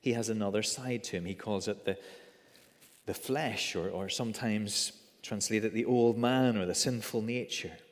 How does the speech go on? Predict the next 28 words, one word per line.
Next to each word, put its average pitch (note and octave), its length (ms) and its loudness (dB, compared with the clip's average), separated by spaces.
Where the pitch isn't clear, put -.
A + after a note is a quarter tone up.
It's - 100 -2
a B2 40 -2
hangover A#2+ 800 2
of - 180 -2
what A2 400 2
used A2+ 520 0
to A2+ 80 -2
be. G2+ 600 -2
It A2+ 100 2
remains A#2+ 600 6
with A#2+ 200 2
him, F#2 120 0
as, F2+ 180 0
as - 320 -2
Timothy A2+ 280 -2
Keller A2 320 2
says, A2 280 2
it, - 160 0
it, A#2+ 300 -6
there, A2+ 180 2
there A2+ 200 2
remains A2+ 540 0
with A#2+ 160 -2
him G#2+ 120 -2
a G2+ 80 -2
center D3 720 0
of B2+ 180 -6
sin. G2 760 -2